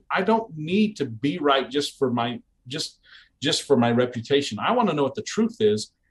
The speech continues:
I don't have to, I don't have to have, uh, sales of my book. I don't have to have any of that. I just wanna know what the truth is, but I'm not seeing anybody talking about it. And on the other hand, I'm being encouraged by Pastor Clem and others that they're seeing things that they hadn't seen before. And that encourages me.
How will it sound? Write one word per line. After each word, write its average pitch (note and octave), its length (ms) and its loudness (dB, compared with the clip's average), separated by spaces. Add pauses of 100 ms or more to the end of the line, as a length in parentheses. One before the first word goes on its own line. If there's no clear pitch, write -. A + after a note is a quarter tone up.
(100)
I - 60 0
don't G#3+ 140 0
have F3+ 200 0
to, A2+ 240 -2
I E3+ 60 2
don't G3+ 120 2
have F3 180 -2
to A#2+ 80 -4
have, A#2+ 260 -2 (1040)
uh, A#2+ 140 2
sales C3+ 400 6
of A#2+ 80 0
my A2 140 0
book. E3 260 0
I G#3+ 80 2
don't A3+ 80 2
have A3 140 0
to F#3+ 100 -2
have E3 120 -2
any A3+ 140 2
of A3 80 -2
that. A2 100 -2
I D#3 80 0
just A3 180 -6
wanna D#3 140 -4
know D3 60 -2
what C#3+ 80 -4
the - 60 -10
truth A3+ 240 -2
is, A#2+ 100 0
but C#3 120 -4
I'm D3+ 140 2
not G3+ 180 4
seeing F#3+ 260 0
anybody D3+ 340 -4
talking F#3 320 -2
about A2 220 0
it. A#2 100 -6 (480)
And D3 80 0
on D3+ 140 2
the D3+ 100 0
other G#3+ 160 2
hand, D#3 200 0
I'm C3 100 2
being C#3 200 -2
encouraged C3 640 -2
by A#2 180 2 (100)
Pastor C3+ 280 -2
Clem C3 220 0
and A#2+ 100 2
others C#3+ 380 0 (300)
that C3 160 -2
they're G#3 160 6
seeing D#3+ 320 0
things C3+ 260 -2
that A#2+ 140 -6
they A#2 100 -2
hadn't A2+ 260 -4
seen A#2+ 200 -2
before. B2+ 500 0
And C3+ 140 -4
that D3+ 140 -4
encourages B2 680 2
me. A2+ 260 2